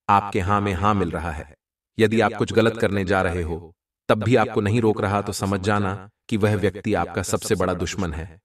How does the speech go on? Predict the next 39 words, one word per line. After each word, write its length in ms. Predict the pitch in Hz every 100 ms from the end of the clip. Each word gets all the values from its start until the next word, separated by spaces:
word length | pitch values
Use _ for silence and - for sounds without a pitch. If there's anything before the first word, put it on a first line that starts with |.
| -
और 140 | 104
वह 200 | 101 104
व्यक्ति 400 | 95 95 95 110
आपको 360 | - 92 95 101
कभी 360 | 104 101 98 110
भी 180 | 101
जीवन 360 | 90 90 95 101
में 200 | 101 98
कामयाब 440 | 101 90 92 90
नहीं 200 | 87 92
होने 220 | 85 82 78
देगा। 300 | 73 71 67 - -
आज 300 | 101 107 120
नहीं 260 | 107 92 107
तो 120 | 107
कल 380 | 101 104 117 117
वह 220 | 98 90
आपको 440 | 92 98 95 95 95
बहुत 260 | 85 98
बड़ा 220 | 92 98
धोखा 400 | 95 87 87 -
ही 140 | 90 95
देगा। 320 | 85 82 82 85 - -
तो 80 | 107
बहुत 340 | 90 104 92
ज्यादा 280 | 92 90 95
आवश्यक 460 | 85 85 - 80 78
है 260 | 73 - _ _ -
दोस्तों 360 | 110 107 113 110
कि 120 | 127
आप 240 | 98 98 98
समय 340 | - 98 101
रहते 360 | 95 87 85 101
ऐसे 340 | 87 92 120
लोगों 280 | 101 90 95
से 160 | 90 98
दूरियां 420 | 98 92 95 90
बना 240 | 85 85
लें, 200 | 87 78